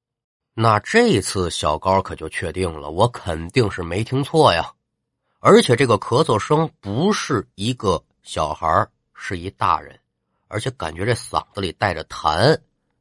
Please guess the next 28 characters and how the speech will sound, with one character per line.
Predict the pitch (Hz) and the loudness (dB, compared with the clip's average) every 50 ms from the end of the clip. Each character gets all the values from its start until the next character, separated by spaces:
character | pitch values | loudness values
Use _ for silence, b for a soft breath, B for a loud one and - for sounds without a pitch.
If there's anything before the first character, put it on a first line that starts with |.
| _ _ _ _ _ _ _ | _ _ _ _ _ _ _
一 | - 254 254 | -2 0 2
转 | 180 127 107 104 | 6 6 6 6
身 | 113 - - 196 | 6 6 8 8
儿 | 214 214 190 - _ _ | 8 8 6 2 _ _
还 | _ _ - - 98 98 123 185 | _ _ -2 2 4 4 6 4
是 | 202 - 135 | 4 2 0
没 | 104 90 80 80 | 0 0 -2 -4
人， | 76 78 - _ _ _ _ _ _ _ _ _ _ _ _ _ _ _ _ _ _ | -6 -10 -12 _ _ _ _ _ _ _ _ _ _ _ _ _ _ _ _ _ _
但 | - 165 170 | -2 0 2
是 | 190 202 190 - | 2 0 -2 -2
这 | - 269 269 233 127 | 0 2 4 4 4
回 | - - 101 117 | 2 0 -2 -4
小 | - - 80 71 | -4 -4 -8 -8
高 | - - 90 101 110 110 101 | -4 0 2 4 4 4 2
呢， | 87 82 _ _ _ _ _ _ _ | 0 -6 _ _ _ _ _ _ _
还 | _ - - 85 104 | _ -4 0 2 2
是 | 143 | 2
没 | 139 90 80 80 | 2 0 -4 -6
在 | - 82 80 73 | -8 -10 -10 -10
意， | 73 67 - _ _ _ _ _ _ _ _ _ _ _ _ | -10 -14 -20 _ _ _ _ _ _ _ _ _ _ _ _
因 | - 139 147 147 | -6 -4 0 0
为 | 156 165 | 0 0
前 | - - 139 139 147 | 0 0 0 2 2
文 | 156 156 | 2 2
书 | - - 156 139 | 0 -2 -4 -2
咱 | 127 131 139 | -2 -2 -2
说 | - - - - 151 160 160 143 | -4 -6 -6 -2 2 4 4 4
了， | 98 - | 2 0